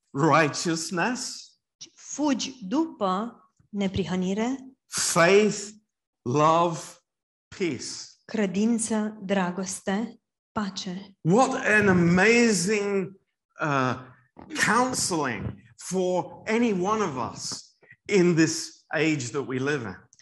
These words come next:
Speaker 2: Ce sfat ulu-, uluitor pentru fiecare dintre noi în vremurile acestea în care trăim.
Speaker 1: What am I chasing after?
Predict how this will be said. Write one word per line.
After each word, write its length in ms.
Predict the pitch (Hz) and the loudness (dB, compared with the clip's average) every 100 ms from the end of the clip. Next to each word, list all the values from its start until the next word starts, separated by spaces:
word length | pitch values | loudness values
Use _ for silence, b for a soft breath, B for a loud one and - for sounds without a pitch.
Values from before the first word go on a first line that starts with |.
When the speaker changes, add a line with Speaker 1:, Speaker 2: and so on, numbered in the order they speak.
| _ | _
Speaker 2:
Ce 120 | - | -6
sfat 420 | - - 240 262 | -6 -2 0 0
ulu-, 260 | 254 214 214 214 - | 2 2 2 -2 -4
uluitor 520 | 226 226 220 214 214 | 2 6 6 4 2
pentru 260 | 208 214 233 | 2 0 -2
fiecare 480 | 226 269 254 220 214 | 0 0 2 0 0
dintre 360 | 196 196 208 | -2 -2 -2
noi 420 | 202 208 180 196 208 | -2 -2 -4 -6 -8
în 140 | 208 | -6
vremurile 420 | 202 220 214 202 190 | -4 -2 -2 -2 -4
acestea 380 | 190 185 - | -4 -10 -8
în 80 | 185 | -6
care 180 | 185 180 | -4 -4
trăim. 500 | 180 196 202 180 180 _ | -4 -4 -4 -6 -12 _
Speaker 1:
What 220 | 165 233 | 2 4
am 100 | 247 | 4
I 20 | 262 262 | 2 0
chasing 420 | 262 240 - 214 139 | -4 -4 -4 -4 -4
after? 440 | 113 87 - - | -4 -6 -14 -20